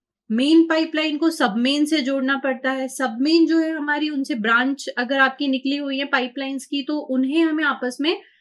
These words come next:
कनेक्ट करना पड़ता है। अब इस कनेक्ट, इन्हें आपस में कनेक्ट करने के लिए हमें किसकी रिक्वायरमेंट होती है? जॉइंट्स की रिक्वायरमेंट होती है। पर्टिकुलर लेंथ में एक, एक लेंथ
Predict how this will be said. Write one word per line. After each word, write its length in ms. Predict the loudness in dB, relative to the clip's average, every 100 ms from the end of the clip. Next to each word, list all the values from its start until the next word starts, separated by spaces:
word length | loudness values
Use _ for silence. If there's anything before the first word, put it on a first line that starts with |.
| _ -2
कनेक्ट 360 | 0 0 -2
करना 280 | -2 0 -2
पड़ता 400 | -2 -4 -4 -10
है। 140 | -10 _ _ _ -4
अब 280 | 2 2 0 -4
इस 160 | -4
कनेक्ट, 340 | -2 0 0 -2
इन्हें 360 | -4 0 2
आपस 320 | 2 0 0
में 100 | -2
कनेक्ट 340 | 0 -2 -4 -4
करने 240 | -2 -2
के 80 | 0
लिए 100 | 0
हमें 140 | 0
किसकी 300 | -2 -6 -2
रिक्वायरमेंट 560 | -2 -2 -4 -2 -4 -4
होती 200 | -4 -2
है? 80 | -2
जॉइंट्स 460 | -2 -4 -2 -4
की 120 | -2 -2
रिक्वायरमेंट 640 | -2 -2 -4 -4 -6 -6
होती 260 | -6 -6
है। 180 | -8 -10 _ _ _ 0
पर्टिकुलर 460 | 2 2 4 6
लेंथ 440 | 4 2 2 2 0
में 280 | -2 -2 -2
एक, 340 | -6 -6 -10
एक 320 | -4 -2 -2 -2
लेंथ 340 | -2 0 -2